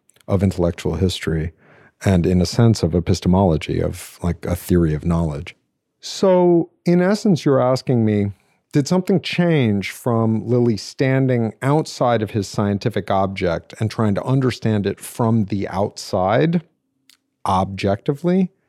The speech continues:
to Lilly sort of trying to understand his object by, um, converging with it,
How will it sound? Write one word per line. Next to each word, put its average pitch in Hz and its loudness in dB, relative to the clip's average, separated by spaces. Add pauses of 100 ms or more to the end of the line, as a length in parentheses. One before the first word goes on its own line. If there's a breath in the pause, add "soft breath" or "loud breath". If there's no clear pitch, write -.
(540 soft breath)
to 151 4
Lilly 127 2
sort 143 0
of 139 0
trying 117 0
to 101 0
understand 107 -2
his 95 -4
object 101 -4 (600 soft breath)
by, 104 0 (840)
um, 92 -2 (640 soft breath)
converging 113 4
with 117 0
it, 151 4